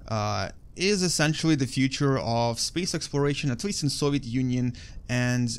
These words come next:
uh, in Russia. And so even the modern rockets have a very similar design, except that they, they're slightly larger, slightly longer, and even the capsules that contain people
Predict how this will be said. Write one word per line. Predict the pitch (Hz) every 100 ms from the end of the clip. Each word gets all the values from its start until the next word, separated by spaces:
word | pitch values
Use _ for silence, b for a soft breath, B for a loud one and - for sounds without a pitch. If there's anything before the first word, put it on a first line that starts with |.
| 117
uh, |
in | 107 120 113
Russia. | 110 113 113
And | 110 113
so | 147 139 -
even | 214 214
the | 147
modern | 120 139 147 127
rockets | 120 120 120 -
have | 117
a | 117
very | 151 151
similar | - 139 135
design, | 123 120 120 120
except | 113 - 107
that | 110
they, | 117 113 B -
they're | 165 120 113
slightly | - 233 214 160
larger, | 139 147 143 139
slightly | 127 139 143
longer, | 127 113 120 110 120 B B B
and | 143
even | 170 202 156
the |
capsules | 127 131 120 - 135 117
that | 117 -
contain | 117 120 117 107
people | 170 - 131 127